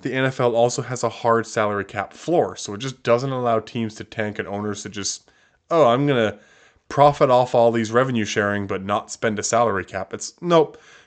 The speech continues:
You've gotta put something out there entertainment-wise for the fans. At the, at the end of the day, it's entertainment business. And for somebody out there that's deliberately trying to not entertain, they shouldn't be in the league. And that's why I think they had that hard salary floor.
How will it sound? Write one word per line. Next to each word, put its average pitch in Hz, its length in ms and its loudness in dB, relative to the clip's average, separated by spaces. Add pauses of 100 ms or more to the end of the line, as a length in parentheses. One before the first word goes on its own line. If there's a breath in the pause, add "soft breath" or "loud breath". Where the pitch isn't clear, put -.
(100)
You've 147 160 -2
gotta 151 180 6
put 151 300 -2
something 135 280 0
out 117 200 0
there 113 180 0
entertainment-wise 110 960 -4
for 120 180 2
the 123 80 -4
fans. 98 380 -6
At 104 80 -10
the, 104 240 -8
at 117 100 -2
the 135 80 0
end 143 80 2
of 151 80 -2
the 135 60 -2
day, 123 100 2
it's 107 320 -6
entertainment 123 640 -4
business. 104 500 -8 (400 soft breath)
And 107 120 -10
for 113 100 -6
somebody 135 380 2
out 123 120 6
there 123 140 2
that's 110 160 -2
deliberately 113 560 -2
trying 110 380 -2
to 104 80 -12
not 101 360 -2
entertain, 110 720 -6 (500 soft breath)
they 113 120 -2
shouldn't 107 400 -2
be 101 140 -8
in 95 100 -6
the 95 80 -6
league. 120 400 -4 (440 soft breath)
And 113 100 -4
that's 123 220 2
why 117 160 6
I - 20 2
think 170 300 2
they 117 100 4
had 110 240 0
that 104 160 -4
hard 104 340 0
salary 98 440 0
floor. 104 500 0